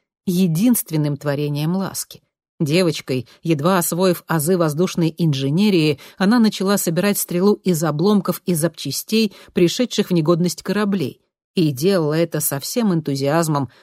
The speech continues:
на который была способна. Хоть и любовно собранная, стрела, однако, была совершенно несуразным корытом на вид и ломалась едва ли не чаще, чем использовалась. Элеонора хваталась за сердце всякий раз,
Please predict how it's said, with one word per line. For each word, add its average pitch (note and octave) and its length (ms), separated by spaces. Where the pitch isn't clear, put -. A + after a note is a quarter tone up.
на F3+ 120
который D3 380
была C3+ 260
способна. - 680
Хоть - 240
и A3+ 60
любовно F3+ 520
собранная, C#3+ 680
стрела, A#3 440
однако, G3 320
была D#3+ 240
совершенно F#3 600
несуразным E3+ 720
корытом D3 520
на B2+ 160
вид G3+ 260
и F#3+ 160
ломалась F#3 540
едва D3+ 280
ли D#3 120
не C#3+ 180
чаще, D#3+ 400
чем D#3 260
использовалась. C3 840
Элеонора G3+ 500
хваталась G3+ 540
за F3+ 160
сердце G3+ 500
всякий E3 400
раз, E3+ 300